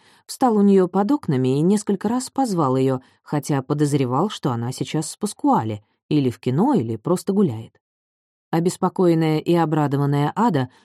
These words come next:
выглянула в окно. Она осталась сидеть дома, потому что Мелина чудила больше обычного, а Антонио опять где-то шлялся. С тех пор, как он начал работать на Солара,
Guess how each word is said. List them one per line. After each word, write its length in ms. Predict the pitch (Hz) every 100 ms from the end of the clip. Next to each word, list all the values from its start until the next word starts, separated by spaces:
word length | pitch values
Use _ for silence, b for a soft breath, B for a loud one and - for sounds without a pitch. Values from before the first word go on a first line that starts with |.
| b
выглянула 560 | 196 233 208 220 208 208
в 60 |
окно. 400 | 196 190 139 107 - _ _ _ _ _ -
Она 240 | 208 302
осталась 400 | 302 - 294 262
сидеть 340 | - 226 254 190
дома, 320 | 175 127 110
потому 280 | 127 143 147
что 140 | -
Мелина 540 | 151 147 160 233 220
чудила 540 | 196 160 127 143 180 160
больше 380 | 139 147 - 131
обычного, 600 | 123 123 - 127 123 123 b b b
а 160 | 160
Антонио 540 | 143 123 135 202 269 262
опять 380 | 151 156 208
где-то 380 | 214 156 123 160
шлялся. 560 | 208 175 131 131 - 139 _ -
С 100 | -
тех 160 | 160
пор, 180 | - 165
как 180 | 151 131
он 140 | 151
начал 320 | 147 147 - 135
работать 500 | 147 151 131 - -
на 100 | 131
Солара, 500 | 135 139 233 156